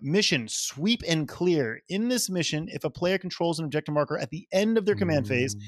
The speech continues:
Speaker 1: that objective marker remains under their control even if they have no models within range of it, unless their opponent
Speaker 2: Sticky
Speaker 1: controls it at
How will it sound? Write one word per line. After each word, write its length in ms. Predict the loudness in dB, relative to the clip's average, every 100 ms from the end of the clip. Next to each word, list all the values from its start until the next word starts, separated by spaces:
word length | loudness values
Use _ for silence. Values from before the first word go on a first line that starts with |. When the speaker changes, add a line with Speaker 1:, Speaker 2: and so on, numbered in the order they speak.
| -16 -20 -20 -20 -14 2
Speaker 1:
that 160 | 4 4
objective 260 | 2 2
marker 240 | 2 2 4
remains 520 | 4 4 2 2 -2 -2
under 260 | 2 4 4
their 100 | 2
control 440 | 0 0 2 2 2
even 200 | 2 2
if 120 | 2
they 60 |
have 140 | 2 2
no 140 | 2
models 320 | 2 2 2 0
within 200 | -2 -2
range 200 | -2 -4
of 60 |
it, 120 | -8 -10 _
unless 400 | -2 0 2 0
their 100 | 0
opponent 300 | 2 2 0
Speaker 2:
Sticky 100 | 0
Speaker 1:
controls 220 | 0 2
it 40 |
at 60 | 2